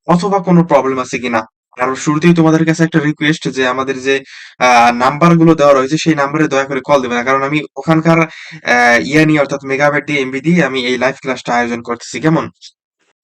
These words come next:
So, তোমরা যারা যারা একটু যুক্ত হয়েছো, দয়া করে যদি একটু আর কি, আহ, লাইভটা একটু শেয়ার করে দিয়ে রাখতা কিংবা হলো যদি একটু ফ্রেন্ডদেরকে মেনশন দিয়ে রাখতা, তাহলে অনেক ভালো হতো, আমাদের ক্লাসটা নেওয়ার অনেক সুবিধা হতো। এবং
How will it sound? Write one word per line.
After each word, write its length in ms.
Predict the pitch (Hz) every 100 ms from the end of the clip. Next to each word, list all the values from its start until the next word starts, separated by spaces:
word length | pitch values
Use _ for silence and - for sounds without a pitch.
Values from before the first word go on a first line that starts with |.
| -
So, 80 | 170
তোমরা 240 | 185 190
যারা 200 | 185 190
যারা 160 | 202 202
একটু 220 | 175 165
যুক্ত 220 | 143 -
হয়েছো, 320 | 175 151 180
দয়া 240 | 147 151 165
করে 180 | 170
যদি 220 | 160 156 165
একটু 280 | 160 170
আর 80 | 156
কি, 340 | 156 156 156 131
আহ, 340 | 127 123 120
লাইভটা 460 | 135 156 - 165 160
একটু 180 | 160
শেয়ার 280 | 151 - 151
করে 200 | 156 160
দিয়ে 200 | 147 143
রাখতা 480 | 143 139 _ 139 180 - _ _ _ _ _ _ _ _ _
কিংবা 280 | - 135 135
হলো 180 | 135 139
যদি 180 | 135 143
একটু 320 | 143 151 143 - - - _
ফ্রেন্ডদেরকে 440 | 156 160 165 165
মেনশন 360 | 156 147 160 180
দিয়ে 140 | 156
রাখতা, 220 | 143 139 151
তাহলে 220 | 143 139
অনেক 180 | 139 123
ভালো 240 | 151 147
হতো, 200 | 131 127
আমাদের 280 | 120 127 135 -
ক্লাসটা 340 | 147 147 165
নেওয়ার 220 | 160 180
অনেক 160 | 143 139
সুবিধা 300 | 156 151 135
হতো। 200 | 123 127
এবং 220 | 131 139